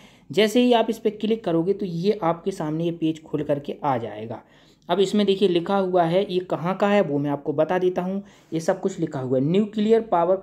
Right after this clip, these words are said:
Corporation of India Limited, जो एनपीसीआईएल का फुल फॉर्म है, Nuclear Power Corporation of India Limited। ये कहाँ का है, देखिए, नीचे लिखा हुआ है, जिस पे मैं सर्किल कर रहा हूँ, तारापुर, महाराष्ट्र।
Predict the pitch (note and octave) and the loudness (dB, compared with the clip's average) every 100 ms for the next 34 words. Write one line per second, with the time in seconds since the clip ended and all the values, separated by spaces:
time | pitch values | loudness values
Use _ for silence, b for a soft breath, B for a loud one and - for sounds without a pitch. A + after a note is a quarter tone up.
0 | F#3 F#3+ F#3 E3+ E3 F#3+ G3 E3 E3+ D#3+ | 0 -2 0 -2 -2 -4 -6 -4 -4 -6
1 | D3+ D3+ F3 C#3+ A#2+ A#2 A2+ C3+ F3+ F3+ | -6 -2 0 0 -4 -6 -14 -6 -4 -2
2 | F#3+ G3+ G3+ A3+ - F#3+ F3+ D#3+ E3+ E3+ | -2 -2 -2 -6 -6 -2 -2 0 -4 -4
3 | D3 D3 E3 E3+ - C#3 - C3 B2+ C#3+ | -6 -6 -6 -4 -4 -4 -2 -2 2 0
4 | C3+ B B B D#3+ G#3 G#3 G#3+ E3+ F3 | -2 B B B 0 0 0 0 2 2
5 | F3+ - D#3+ D#3 F#3 - E3 D#3 E3 D3+ | 2 2 4 4 0 -2 -2 -2 -2 -4
6 | C#3+ F#3+ A#3+ D#3 E3 C#3 C3+ C#3+ E3+ B2 | -4 -8 -6 -6 -6 -6 -6 0 0 0
7 | A2 C3 - F3 F3 F3 G3+ A3 A3 A3 | -4 -10 -6 -8 0 2 2 4 4 4
8 | F#3 F3+ F3 F#3+ G#3+ G3 G3 G3+ G3+ G#3 | 2 0 -2 -2 2 2 2 0 2 2
9 | F#3+ F3 F3+ F3 E3+ D#3+ D#3+ D#3 F3 F#3+ | 0 -6 -6 -4 -4 -4 -6 -2 2 2
10 | F#3+ G3 G#3 G#3 B B B E3+ D#3+ F3 | 2 2 0 -4 B B B 2 4 4
11 | F#3 G3 F3 C#3+ C3 D#3 D3+ - - | 2 0 0 -2 0 0 0 -4 -12